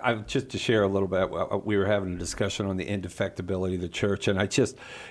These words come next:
you know, running down the hall here to get on the air because I realized I'm late.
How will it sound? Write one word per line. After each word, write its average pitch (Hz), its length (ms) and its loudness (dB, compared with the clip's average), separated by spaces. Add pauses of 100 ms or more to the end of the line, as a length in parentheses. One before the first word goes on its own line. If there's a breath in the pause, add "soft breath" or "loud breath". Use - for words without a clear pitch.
you 127 80 6
know, 123 80 8
running 127 300 6
down 120 240 8
the 101 100 4
hall 113 240 10
here 113 240 6
to 104 340 2 (140)
get 113 160 8
on 110 140 6
the 104 120 4
air 104 140 4
because 101 580 0
I 95 100 2
realized 101 540 4
I'm 90 280 2
late. 107 320 2